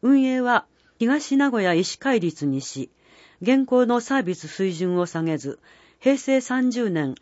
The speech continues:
四月一日移管予定。写真があります。日進市休日急病診療所玄関前の写真です。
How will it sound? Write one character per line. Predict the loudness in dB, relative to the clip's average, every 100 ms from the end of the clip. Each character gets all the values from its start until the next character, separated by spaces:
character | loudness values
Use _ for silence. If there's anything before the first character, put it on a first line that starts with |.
| _ _
四 | -6 -2
月 | -2 -2
一 | -6 -4 -4
日 | -6 -6 -4 -4 -6 _
移 | -8
管 | -4 -2
予 | -2 -4
定。 | -6 -6 -6 -8 _ _ _ _ _ _ _ _ _ _ _ _ _ _ _ _ _ _ _ _
写 | -4 -2
真 | 2 4 4
が | 4
あ | 2
り | 2
ま | 0 -4
す。 | -10 -20 _ _ _ _ _
日 | -4 -4
進 | 0 2 2
市 | 0 -4 -4 _
休 | 0 2
日 | 2 -4 -4
急 | -2 2
病 | 2 2
診 | 0 -2 0
療 | 0 0
所 | 2 2 2
玄 | 0 0
関 | 2 2 2
前 | 2
の | 0 -2
写 | -4
真 | -8 -6 -4
で | -4
す。 | -8 -14 -20